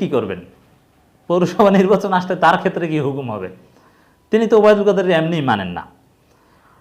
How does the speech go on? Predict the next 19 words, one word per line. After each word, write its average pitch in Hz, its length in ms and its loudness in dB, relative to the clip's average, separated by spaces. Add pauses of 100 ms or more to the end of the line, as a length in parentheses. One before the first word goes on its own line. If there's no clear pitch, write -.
(560)
টাঙ্গাইলের 190 460 4 (760)
ধনবাড়িতে 185 580 4
আওয়ামী 156 240 2
লীগের 160 260 4 (160)
সভাপতি 151 340 0
মণ্ডলীর 151 300 -4
সদস্য, 151 200 -2 (120)
সংসদ 143 220 -8
সদস্য 147 260 -8
আব্দুর 131 240 -2
রাজ্জাকের 139 480 0
খালাতো 135 280 -2
ভাই 131 180 2
হারুন 123 280 -2
আর 127 140 -4
রশিদও 127 460 -6
প্রার্থিতা 120 460 -6
প্রত্যাহার 120 400 -6
করেননি। 120 380 -8